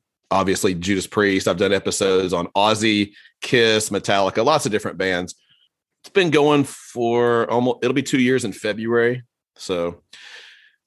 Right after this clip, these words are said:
and how did I get into Priest? It's, it's, I was trying to think about this last night, like, trying to jot it all down, 'cause it's interesting because You Got Another Thing Coming was, uh,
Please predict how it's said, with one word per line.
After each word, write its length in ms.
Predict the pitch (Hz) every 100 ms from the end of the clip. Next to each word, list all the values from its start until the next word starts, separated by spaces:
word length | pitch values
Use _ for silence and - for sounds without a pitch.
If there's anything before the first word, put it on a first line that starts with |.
| -
and 380 | 110 107 104 -
how 200 | - 147
did 100 | 175
I 60 |
get 120 | 135 127
into 160 | 107
Priest? 480 | 90 - 104 87 -
It's, 160 | 113 -
it's, 240 | - - - - _
I 120 | 127
was 180 | 175 160
trying 320 | - 226 233
to 240 | 214 135 107 -
think 180 | 180 160
about 280 | 123 117
this 180 | 123 110
last 260 | 113 104 104
night, 180 | 101 95
like, 160 | 98
trying 180 | - 123
to 80 | 107
jot 320 | 98 117 117
it 60 | 107
all 180 | 101
down, 260 | 95 107 101
'cause 120 | 98
it's 140 | 117 -
interesting 520 | 165 135 117 - 92
because 440 | 90 110 95 92 - _ _
You 220 | 104 131
Got 180 | 151 156
Another 200 | 147 143
Thing 180 | 143 139
Coming 320 | 143 135 123
was, 320 | 113 104 98
uh, 580 | 104 101 98 95 92 95